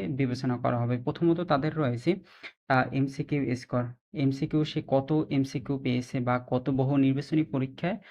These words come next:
বা অ্যাডমিশন এক্সাম যে দিয়েছো বা ভর্তি পরীক্ষা দিয়েছো সেই বহু নির্বাচনী কত নম্বর পেয়েছো।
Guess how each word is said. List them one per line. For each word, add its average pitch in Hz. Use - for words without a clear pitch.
বা 123
অ্যাডমিশন 131
এক্সাম 135
যে 139
দিয়েছো 127
বা 127
ভর্তি 127
পরীক্ষা 135
দিয়েছো 147
সেই 135
বহু 131
নির্বাচনী 135
কত 143
নম্বর 131
পেয়েছো। 127